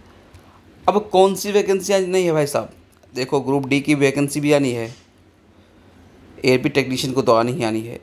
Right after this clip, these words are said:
एएलपी टेक्नीशियन तो आएगी, ग्रुप डी की आएगी, एसएससी सीनियर सेक्शन इंजीनियर की आएगी, जेई की आएगी, आरपीएफ़ एसआई की आएगी है।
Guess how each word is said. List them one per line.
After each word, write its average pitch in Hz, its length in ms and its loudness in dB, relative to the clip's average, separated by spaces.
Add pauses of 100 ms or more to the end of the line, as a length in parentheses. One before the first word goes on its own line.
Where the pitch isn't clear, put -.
(120)
एएलपी 139 360 -2
टेक्नीशियन 160 540 0
तो - 220 -6
आएगी, 123 460 2 (880)
ग्रुप 117 240 -4
डी 139 140 0
की 147 180 2
आएगी, 156 420 0 (1800)
एसएससी 139 420 0 (360)
सीनियर 147 300 0
सेक्शन 151 260 -2
इंजीनियर 131 380 0
की 131 140 -2
आएगी, 143 560 0
जेई 120 380 -2
की 156 160 -2
आएगी, 151 340 0 (160)
आरपीएफ़ 117 400 0
एसआई 120 280 -4
की 139 160 -6
आएगी 131 320 -4
है। 139 160 -10